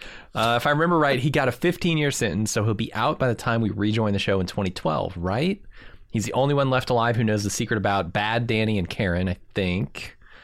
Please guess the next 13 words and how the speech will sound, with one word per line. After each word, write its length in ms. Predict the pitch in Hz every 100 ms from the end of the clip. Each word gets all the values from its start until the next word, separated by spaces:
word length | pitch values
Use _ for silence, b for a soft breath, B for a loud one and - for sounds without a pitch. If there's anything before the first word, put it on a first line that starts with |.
| B - - - -
Uh, 600 | 95 101 101 98 92 92 - - - - - - - - - - - -
Molly's 640 | - 170 226 143 104 - - - -
husband 600 | - - 85 - 78 73 -
still 380 | - 87 73 73
knows. 520 | 80 78 76 - - -
He's 180 | - 190
still 220 | 208 123
alive, 320 | 92 87 95
<laughs> 0 |
right? 440 | 131 151 240 - 294 - - -
He 80 | 190
didn't 240 | 175 185 156
die? 400 | 151 156 170